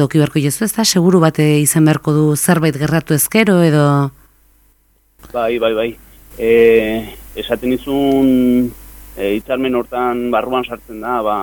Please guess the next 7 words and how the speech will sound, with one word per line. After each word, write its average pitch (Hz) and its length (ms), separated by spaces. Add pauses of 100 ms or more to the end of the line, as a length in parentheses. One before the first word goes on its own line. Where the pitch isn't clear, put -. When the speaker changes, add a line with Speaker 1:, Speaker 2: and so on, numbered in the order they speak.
(520)
Speaker 2:
erlezaintzako 98 1120 (440)
zensoa, 117 600
erlauntzen 110 560
zensoa, 113 440
zenbat - 360
erle 101 160
dagon, 110 520